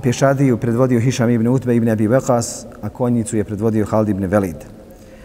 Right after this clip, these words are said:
Ljudi su”, kaže, izašli sa svojim zastavama i svako pleme, svaka skupina je slijedila svoju zastavu. A Ebu Bejde je ponavljao one riječi od malo prije, „O muslimani, ako Allaha pomognete,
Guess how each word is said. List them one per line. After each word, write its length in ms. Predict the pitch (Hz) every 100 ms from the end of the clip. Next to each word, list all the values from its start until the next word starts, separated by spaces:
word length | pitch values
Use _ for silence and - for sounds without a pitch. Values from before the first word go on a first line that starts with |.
| - - -
Ljudi 220 | 135 165
su”, 140 | - -
kaže, 200 | 131 143
izašli 280 | 151 143 123
sa 120 | 117
svojim 240 | 143 131
zastavama 520 | 120 147 143 123 120
i 40 | 113
svako 300 | - 143 117
pleme, 340 | 131 139 120
svaka 280 | 110 135 117
skupina 360 | - 117 131 117
je 60 |
slijedila 280 | 107 123 120
svoju 320 | - 117 110 127 -
zastavu. 480 | 107 117 107 85 73 - - - - - - - - - - - - - - - -
A 160 | 107 101
Ebu 240 | 151 135 120
Bejde 320 | 135 131 123
je 80 | 113
ponavljao 600 | 123 127 135 131 117 120
one 240 | 131 110
riječi 260 | 123 113 113
od 60 |
malo 180 | 123 107
prije, 420 | 85 123 113 107 - - -
„O 120 | 127
muslimani, 680 | 117 - 110 110 120 120 120 - -
ako 220 | 110 110
Allaha 320 | 107 113 113
pomognete, 640 | 123 110 107 101 92 98